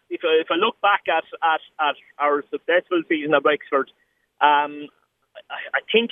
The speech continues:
it's trying to learn from each round and trying to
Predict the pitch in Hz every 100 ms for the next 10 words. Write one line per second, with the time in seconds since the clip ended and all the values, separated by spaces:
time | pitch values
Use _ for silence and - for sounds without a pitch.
0 | - 190 _ - - 196 220 202 180 165
1 | 170 180 170 156 - 165 160 170 - 156
2 | 156 160 147 135 127 135 - 180 175